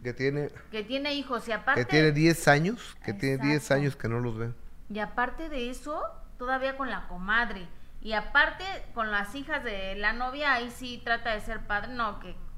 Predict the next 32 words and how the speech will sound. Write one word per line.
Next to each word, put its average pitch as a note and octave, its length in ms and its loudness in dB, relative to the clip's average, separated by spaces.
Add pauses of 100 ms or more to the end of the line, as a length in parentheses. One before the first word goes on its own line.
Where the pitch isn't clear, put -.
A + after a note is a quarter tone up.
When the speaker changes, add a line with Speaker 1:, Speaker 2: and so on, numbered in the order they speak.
(140)
Speaker 2:
qué - 80 -10 (100)
coraje, G3+ 580 2
de D#3+ 120 -8
veras. - 320 0 (300)
Speaker 1:
No, D3 220 6
y, C#3 280 4
y C#3+ 140 4
luego D#3+ 260 10
Luis D3 180 6
Miguel B2+ 260 4
se C3+ 100 4
pasa B2 280 4
haciéndose C3+ 380 4
paparazzis. A2+ 880 0 (1700)
Autopaparazzi A#2 720 2
para A2 220 6
Ola, B2+ 440 4 (380)
con A2 120 -6
su - 80 -12
fotógrafo. C3 800 0
La, B2 220 0 (100)
han C#3+ 120 0
de D#3 40 -2
viajar B2+ 280 0
los C3 180 -4
tres, C3 200 -4
Paloma, C3+ 420 0
Luis A2+ 160 0
Miguel A#2 260 0
y A#2+ 40 4
el G2 500 0
paparazzi. G2 680 2